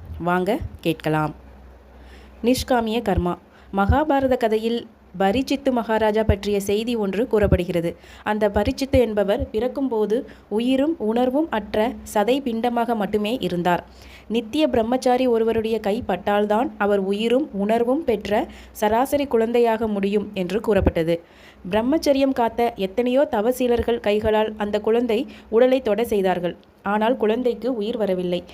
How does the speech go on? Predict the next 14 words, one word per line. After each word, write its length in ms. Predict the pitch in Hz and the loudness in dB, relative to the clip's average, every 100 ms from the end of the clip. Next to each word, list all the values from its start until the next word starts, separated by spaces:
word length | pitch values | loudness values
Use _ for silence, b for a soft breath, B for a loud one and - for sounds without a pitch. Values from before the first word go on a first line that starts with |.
| B - | B -2
கடைசியில், 640 | 196 226 294 277 220 262 B B 202 | 0 0 0 -2 -2 -4 B B -6
"நான் 440 | 202 196 233 330 - | -2 0 0 -2 -6
நித்திய 360 | 226 - 285 | -8 -2 -2
பிரம்மச்சாரி 720 | 247 226 226 226 220 208 220 214 | 0 0 -2 0 2 2 0 -2
என்பது 380 | 202 202 208 190 | -2 0 0 0
உண்மையானால், 640 | 190 254 247 185 175 254 - B B | 0 0 0 0 0 -2 -4 B B
இக்குழந்தை 640 | 262 - 240 233 269 220 254 | -8 0 2 4 2 0 -2
உயிர் 260 | 214 240 277 | -4 -4 -2
பெறட்டும்" 460 | 226 202 196 208 202 - 208 | 0 -2 0 -2 -2 -10 -6
என 260 | 202 254 - | -2 -2 -2
கிருஷ்ணர் 420 | 240 - 381 254 - - | -4 -2 0 0 0 -6
அந்த 200 | 220 214 | -2 2
குழந்தையை 600 | 233 233 247 214 196 294 | 2 2 2 0 0 -2
எடுத்தார். 600 | 185 180 185 175 - | -2 -2 0 -2 -4